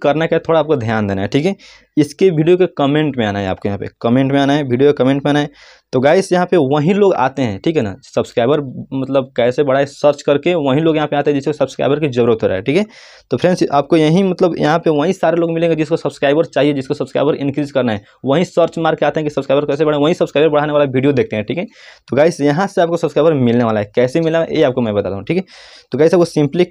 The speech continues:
करना क्या है, बस यहाँ पे मतलब ये जितने कमेंट है ना, ठीक है, ये सब सब्सक्राइबर लेने के लिए यहाँ पे आए हैं। तो गाइस, आपको simply करना क्या है, आपको यहाँ पे हर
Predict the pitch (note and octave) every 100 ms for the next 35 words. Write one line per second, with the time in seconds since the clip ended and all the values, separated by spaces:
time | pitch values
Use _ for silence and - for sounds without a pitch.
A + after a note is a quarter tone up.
0 | - C#3 D#3+ D#3 D#3 F3 E3 A2+ C#3+ -
1 | C#3 C#3 C3+ D3 C#3 C#3+ - C#3 C3 C3+
2 | F#3 F#3+ E3 D#3+ F3+ F#3+ B2 A2 E3 A2
3 | - - _ B2+ B2 G3 E3 E3+ D#3 D3
4 | D#3 C#3+ C3 C#3+ D3+ D3+ A2 G2+ G2 F#2
5 | F#2 G2 _ _ - C3 E3 F3 E3+ D#3+
6 | D3 E3+ F3 C#3+ D#3 D#3 D3 - D3 C#3+
7 | C#3+ - - E3+